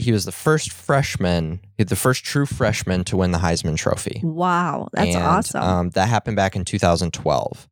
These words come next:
Speaker 2: Okay.
Speaker 1: And he, and, and, and the fame that came with him, with that, um, he didn't, he didn't know how to handle it. He's an eighteen-year-old kid,
Speaker 2: Mm-hmm.
Speaker 1: and he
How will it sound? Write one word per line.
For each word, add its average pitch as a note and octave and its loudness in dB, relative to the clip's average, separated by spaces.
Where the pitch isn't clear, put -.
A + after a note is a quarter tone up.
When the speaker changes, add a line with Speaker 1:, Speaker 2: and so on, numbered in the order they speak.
Speaker 2:
Okay. F3 2
Speaker 1:
And F#2 2
he, F#2 0
and, E2+ 2
and, F#2 0
and F#2 0
the F2+ 2
fame A2 0
that G2 0
came A2 0
with F#2 -2
him, - -2
with G2 4
that, D2 -2
um, F2 -2
he C3+ -4
didn't, A#2+ 2
he G#2+ -2
didn't A#2 4
know G#2+ 4
how A2 2
to F#2 -2
handle F#2+ 0
it. F#2 0
He's G#2 0
an G#2 4
eighteen-year-old G#2 0
kid, F2 2
Speaker 2:
Mm-hmm. F3 2
Speaker 1:
and F#2+ 0
he - -18